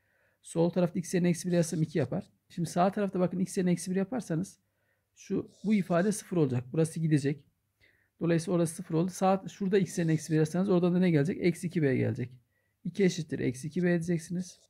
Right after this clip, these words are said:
Buradan her tarafı eksi ikiye böldüğünüzde b'yi ne bulacaksınız? Eksi bir. Benzer şekilde x yerine bir yazarsanız,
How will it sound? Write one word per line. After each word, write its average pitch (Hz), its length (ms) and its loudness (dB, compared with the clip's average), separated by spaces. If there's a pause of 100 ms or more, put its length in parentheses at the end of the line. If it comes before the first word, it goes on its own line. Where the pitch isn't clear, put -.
(560)
Buradan 165 400 -2
her 170 260 -2
tarafı 165 240 -2
eksi 151 320 -4
ikiye 160 220 2
böldüğünüzde 139 400 0
b'yi 156 220 4
ne 160 120 4
bulacaksınız? 131 520 -4
Eksi - 320 -4
bir. 208 140 -8 (640)
Benzer 160 340 4
şekilde 196 380 -2
x 190 160 0
yerine 208 200 0
bir 208 80 2
yazarsanız, 185 640 2